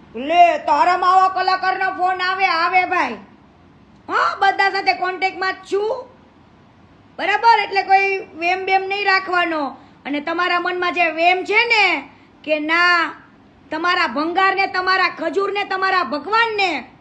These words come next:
ખબર નથી તો ભૂલી જજો, બરાબર?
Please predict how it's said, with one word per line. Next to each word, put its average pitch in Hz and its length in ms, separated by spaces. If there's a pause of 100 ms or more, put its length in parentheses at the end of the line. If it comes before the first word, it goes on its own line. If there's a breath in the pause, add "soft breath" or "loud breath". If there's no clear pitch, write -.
(640)
ખબર 480 500
નથી 370 440 (600)
તો 339 120
ભૂલી 381 360
જજો, 370 640 (720)
બરાબર? 466 460